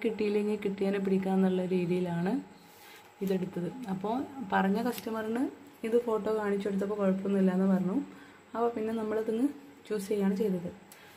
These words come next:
ഇനിയിപ്പോൾ വേണമെങ്കിൽ തൽക്കാലം ഈ തട്ടെടുത്തലും പാൻറ്റും ഷാളും same തന്നെ. നമുക്ക് printed ഷാൾ കാണുമ്പോൾ അതിന്ന് കുറച്ച് മുറിച്ച് വാങ്ങാം എന്ന് വിചാരിച്ചു. അപ്പോൾ ഇതാണ് നമ്മുടെ ഇന്നത്തെ video.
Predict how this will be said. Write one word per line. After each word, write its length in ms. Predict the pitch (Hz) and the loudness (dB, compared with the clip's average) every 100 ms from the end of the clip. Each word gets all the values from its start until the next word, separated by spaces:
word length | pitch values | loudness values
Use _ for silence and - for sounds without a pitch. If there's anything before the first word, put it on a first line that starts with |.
| - - - - 202 | -20 -20 -20 -8 0
ഇനിയിപ്പോൾ 320 | 208 220 240 226 | 2 4 4 4
വേണമെങ്കിൽ 300 | 214 214 220 | 4 2 2
തൽക്കാലം 420 | 220 196 214 220 226 226 | -2 2 0 0 -2 -2
ഈ 40 | 226 | 0
തട്ടെടുത്തലും 640 | 220 196 214 202 214 202 233 240 - - - - - | 0 0 -2 -2 -2 0 0 -2 -12 -20 -20 -20 -8
പാൻറ്റും 400 | 208 214 220 254 311 - - - | -2 2 2 0 -2 -16 -16 -2
ഷാളും 320 | 254 240 240 247 | 4 6 6 2
same 260 | - 226 208 | 2 4 4
തന്നെ. 200 | 196 226 285 - - - - - - - | 4 4 2 -6 -20 -20 -20 -20 -20 -8
നമുക്ക് 240 | - 214 214 | -4 0 2
printed 420 | 208 214 208 214 214 | 4 2 4 4 4
ഷാൾ 160 | 208 196 196 | 2 2 2
കാണുമ്പോൾ 420 | 196 185 185 202 311 - 240 | 2 4 2 2 0 -2 -2
അതിന്ന് 340 | 190 190 196 269 - - - | 4 6 6 6 0 -10 -4
കുറച്ച് 320 | 202 190 226 302 226 | -2 -2 -2 -2 -2
മുറിച്ച് 240 | 208 208 196 | 0 2 2
വാങ്ങാം 280 | 185 185 190 | 4 4 4
എന്ന് 120 | 185 180 | 4 2
വിചാരിച്ചു. 380 | 175 165 160 - - - - - - - 190 | 0 0 -4 -12 -16 -20 -20 -20 -20 -10 -2
അപ്പോൾ 200 | 196 269 359 - - - 196 | 0 0 -2 -14 -18 -4 2
ഇതാണ് 360 | 190 185 202 247 - - - - - - 202 | 2 2 0 -2 -6 -20 -20 -20 -20 -10 0
നമ്മുടെ 280 | 190 180 196 302 - - 214 | 2 2 0 -4 -12 -10 -4
ഇന്നത്തെ 260 | 208 196 190 | -4 0 0
video. 200 | 175 165 | 0 -2